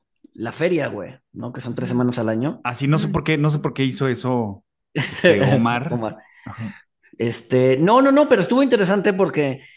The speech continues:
Speaker 1: es, o sea, un chingo de espacio, lleno de restaurantes, lleno
Speaker 3: Vacío.
Speaker 1: de restaurantes que
Speaker 3: Ujú.
Speaker 1: solo abren tres semanas al año.
Speaker 2: Ah.
Speaker 3: Ujú, ujú.
Speaker 1: Tres semanas al año, güey.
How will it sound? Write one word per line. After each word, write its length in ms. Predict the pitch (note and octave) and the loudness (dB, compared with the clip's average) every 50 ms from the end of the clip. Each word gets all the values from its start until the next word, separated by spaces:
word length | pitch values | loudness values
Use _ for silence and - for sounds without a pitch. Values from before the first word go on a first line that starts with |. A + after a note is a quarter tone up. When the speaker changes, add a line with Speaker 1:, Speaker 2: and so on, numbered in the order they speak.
| _ _ _ | _ _ _
Speaker 1:
es, 360 | - F3 E3+ - - - - - _ _ - | -6 -4 -4 -4 -6 -10 -14 -20 _ _ -10
o 80 | - | -4
sea, 100 | C3+ D3 - | -4 -2 0
un 100 | D#3 D3+ | 0 0
chingo 280 | - - A#3+ A3 A#3+ B3+ | 2 0 0 2 2 2
de 60 | G#3+ | 2
espacio, 600 | - - G3 F#3 - G#3 A3 C4+ F#4 - - - _ _ _ _ _ _ _ _ _ - | 2 2 0 0 2 4 4 2 2 -2 -6 -18 _ _ _ _ _ _ _ _ _ -8
lleno 280 | - C3 D#3 F#3 G#3+ A3 | -2 2 2 4 4 4
de 60 | G#3 | 4
restaurantes, 840 | F3 E3 D3 - D3 C#3 C#3 C#3+ D3+ D3 - F#3+ - - - - _ _ _ _ _ _ _ | 4 2 2 2 0 2 2 0 0 0 -2 -6 -8 -8 -16 -20 _ _ _ _ _ _ _
lleno 380 | - F#3 D3+ D#3+ E3 F3+ F3+ F#3 | -6 0 2 2 4 4 2 2
Speaker 3:
Vacío. 60 | F#3 | 2
Speaker 1:
de 80 | E3+ D3 | 2 0
restaurantes 840 | C3+ C3 B2+ B2+ - C3 B2+ B2+ C3 C3+ C3+ - F#3+ - - - _ _ _ _ _ - _ - | 0 -2 -4 -4 -4 -4 -2 -2 -2 -2 -2 -4 -6 -8 -8 -16 _ _ _ _ _ -20 _ -8
que 80 | C#3+ C3+ | -6 -4
Speaker 3:
Ujú. 60 | - | 0
Speaker 1:
solo 200 | D#3+ D#3+ E3+ F3 | 0 2 2 2
abren 280 | E3+ E3 E3+ F3 D#3 | 2 0 -2 -2 -2
tres 180 | - D#3 D#3 D3 | -2 -4 -4 -4
semanas 320 | - D3+ D#3 D#3 D3+ C#3 | -2 -4 -2 -2 -4 -4
al 80 | - C#3 | -2 -2
año. 280 | C#3 C3 B2 C3+ B2+ - - | -2 -2 -2 -4 -4 -4 -6
Speaker 2:
Ah. 380 | B2 A#2 G2 A2 A#2 G2+ G2 - B2 - - - | -6 -6 -6 -8 -10 -10 -10 -14 -14 -14 -14 -16
Speaker 3:
Ujú, 240 | B2+ - G#3 A3+ A3+ - - _ _ - - - - - G3 A3 | -14 -12 -12 -14 -14 -16 -20 _ _ -20 -18 -12 -8 -8 -6 -6
ujú. 40 | A#3 | -4
Speaker 1:
Tres 220 | G#3 F#3+ G#3 G#3+ G#3+ | -4 -4 -4 -4 -2
semanas 360 | A3 G#3 G3+ G3 G3 F#3 F#3 | -4 -2 -2 -2 -2 -2 -2
al 140 | F3+ E3+ E3 | -2 -2 -2
año, 220 | E3 E3 D#3 D3 C3+ | -2 -2 -4 -4 -6
güey. 200 | A#2+ G#2+ - | -8 -8 -8